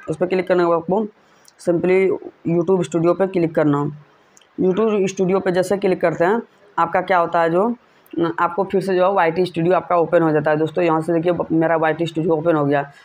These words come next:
दोस्तों, इसी problem को आज हम solve करेंगे। यहाँ से बै-, बैक आ जाना। बैक आने के बाद आपको simply जो वाईटी studio पे long press करना है, ऐसे long press कर देना। long press करने के बाद आपको यहाँ पे देखा है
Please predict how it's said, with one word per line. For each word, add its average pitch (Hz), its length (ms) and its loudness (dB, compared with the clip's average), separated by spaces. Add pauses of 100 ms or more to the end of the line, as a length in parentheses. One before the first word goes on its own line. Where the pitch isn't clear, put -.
(200)
दोस्तों, 175 220 0
इसी 190 180 0
problem 175 340 0
को 165 80 -2
आज 160 240 -2
हम 170 100 0
solve 170 300 -2
करेंगे। 156 220 0
यहाँ 160 120 0
से 175 120 0
बै-, 165 460 -2
बैक 175 240 2
आ 180 80 2
जाना। 190 300 0 (460)
बैक 170 260 2
आने 180 220 0
के 175 60 2
बाद 175 120 2
आपको 170 200 -4
simply 175 340 0
जो 170 420 0
वाईटी 165 340 0
studio 175 340 -2
पे 196 160 0
long 180 300 2
press 170 220 0
करना 147 260 -2
है, 151 60 -2
ऐसे 151 140 -6
long 170 260 0
press 180 220 -2
कर 180 100 -2
देना। 180 400 -2 (1300)
long 170 280 0
press 185 200 2
करने 175 180 0
के 175 40 2
बाद 175 100 2
आपको 175 180 -2
यहाँ 170 160 2
पे 165 100 -4
देखा 165 240 0
है 180 440 -2